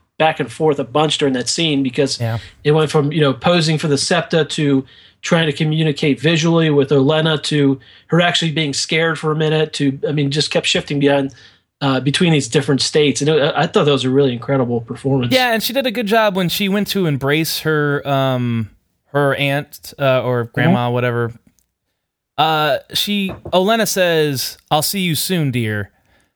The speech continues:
Speaker 2: And sh-, sh-, Marjorie hugs her, and she has this pained look in her eye. And I don't know if the pain look is like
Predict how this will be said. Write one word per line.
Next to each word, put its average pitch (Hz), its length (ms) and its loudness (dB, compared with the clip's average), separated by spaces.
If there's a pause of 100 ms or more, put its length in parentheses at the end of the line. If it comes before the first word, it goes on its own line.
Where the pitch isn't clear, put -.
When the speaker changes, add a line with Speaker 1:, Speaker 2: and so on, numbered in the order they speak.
(220)
Speaker 2:
And 147 420 -2
sh-, - 200 -8 (180)
sh-, - 280 -8
Marjorie 185 340 2
hugs 214 380 0
her, 127 280 0
and 131 520 -2 (400)
she - 160 -2
has 165 120 0
this 147 120 -4
pained 170 320 0
look 160 220 -2
in 151 60 0
her 131 140 0
eye. 113 460 0 (800)
And 160 180 0
I 185 80 2
don't 208 140 -2
know 196 240 4
if - 100 -6
the 170 80 -4
pain 185 340 0
look 175 220 0 (220)
is 139 340 0
like 123 480 -2